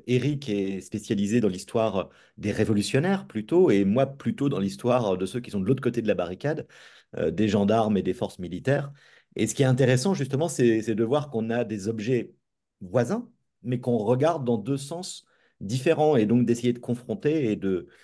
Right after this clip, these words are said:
et donc de, de, de faire avancer, euh, la réflexion collective.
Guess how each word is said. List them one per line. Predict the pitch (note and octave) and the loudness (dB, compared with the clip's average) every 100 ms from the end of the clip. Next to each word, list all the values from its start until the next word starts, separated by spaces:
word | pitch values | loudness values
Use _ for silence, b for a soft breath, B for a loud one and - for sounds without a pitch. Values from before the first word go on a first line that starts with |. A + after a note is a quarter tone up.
| b b b b | b b b b
et | D#2+ | -4
donc | F2 C3+ C#3+ G#2+ | 2 2 4 2
de, | F#2 F#2 F2 | 0 0 -2
de, | F2+ | -4
de | F2 F#2 | -4 -4
faire | A2 G2 | -2 -2
avancer, | F#2+ G2 F#2+ A#2 B2 | -2 -2 -2 0 2
euh, | G#2 F2 | 2 0
la | E2+ | -4
réflexion | F2+ - G2+ | -8 -8 -8
collective. | F#2+ F#2+ - F2+ | -6 -8 -8 -20